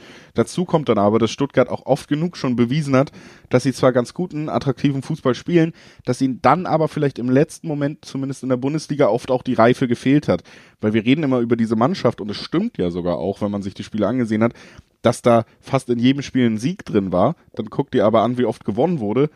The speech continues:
Relativ selten. Wir haben viele Remis in der Saison von Stuttgart bis jetzt, die man auch verschenkt hat nach Führung wieder,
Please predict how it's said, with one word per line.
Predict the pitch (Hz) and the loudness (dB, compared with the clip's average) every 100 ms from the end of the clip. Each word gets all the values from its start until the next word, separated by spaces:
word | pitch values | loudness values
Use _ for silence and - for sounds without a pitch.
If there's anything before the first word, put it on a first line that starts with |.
| _ - | _ 0
Relativ | 131 147 - 131 | 4 4 2 0
selten. | 143 165 - 98 | 4 4 4 -2
Wir | 95 | -4
haben | 104 | -4
viele | 165 156 127 | -2 2 2
Remis | 123 143 131 | 2 0 -2
in | 107 107 | -2 0
der | 98 | 0
Saison | 104 101 98 | 0 -2 -2
von | 92 104 | -4 -6
Stuttgart | 95 107 - 95 - | -6 -8 -2 -2 -2
bis | 95 104 | -2 0
jetzt, | 110 - - - _ | 0 -4 -20 -20 _
die | 117 | 0
man | 113 90 | 0 0
auch | 120 | -2
verschenkt | - 120 - 156 147 | -2 -2 0 0 0
hat | 135 - | -2 0
nach | 127 135 | 0 -2
Führung | - 139 120 120 107 | -4 -4 -2 -2 0
wieder, | 107 107 | 2 2